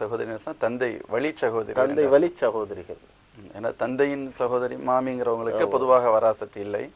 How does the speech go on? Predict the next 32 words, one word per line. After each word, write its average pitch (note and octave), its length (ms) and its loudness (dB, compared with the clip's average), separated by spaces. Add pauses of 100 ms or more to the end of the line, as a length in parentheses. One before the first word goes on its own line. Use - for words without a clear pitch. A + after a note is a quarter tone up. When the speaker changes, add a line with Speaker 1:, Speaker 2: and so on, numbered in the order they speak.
(640)
Speaker 1:
தந்தை E3 320 4
வழி C#3+ 240 2 (120)
சகோதரி, A#2 320 2
நம்ம C3+ 160 2
வந்து D3 240 0 (500)
இதற்கு B2+ 300 -4
முன்னால் B2+ 400 0 (680)
உடன் F3+ 300 10
பிறந்த F3+ 340 4 (100)
சகோதரியுடைய C#3 580 4
நிலை A#2+ 260 0
என்ன B2 220 2
அப்படிங்கிறத A#2 480 2
பார்த்தோம். - 300 -2
Speaker 2:
ம். G2+ 340 -10
Speaker 1:
உடன் D3+ 260 4
பிறந்த D#3+ 280 4
சகோதரின்னு C#3+ 420 0
சொன்னா G3 180 -2 (520)
நம்முடைய C3 360 6
அம்மா C#3+ 220 6
அப்பா C#3 320 2 (200)
தான் - 160 2
அவருடைய B2+ 320 4
அம்மா F#2+ 180 -6
அப்பா, - 160 -20 (400)
தாய் C3 260 8
தந்தை C#3 180 4
ஒரே B2+ 280 4
தாய் A#2 260 0
தந்தைக்கு G#2+ 340 -8
சார்ந்தவர். F2 340 -14